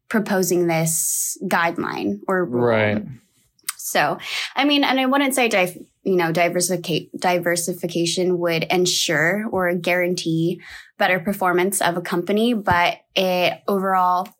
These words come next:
Speaker 1: or it contributes to the overall, like, governance and how the firm runs and their decisions on, you know,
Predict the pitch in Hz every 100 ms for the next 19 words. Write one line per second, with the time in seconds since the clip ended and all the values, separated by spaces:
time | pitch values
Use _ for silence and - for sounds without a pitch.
0 | - 214 202 233 220 196 208 208 - 196
1 | 185 175 190 190 180 180 185 170 160 160
2 | 170 175 202 185 180 - 208 - 190 185
3 | 185 175 185 - - - - - 220 214
4 | 208 190 185 - 196 196 180 165 185 185
5 | 175 170 165 180 175 175 170 170 202 202
6 | 180 180 180 170 170 170 185 170 - 190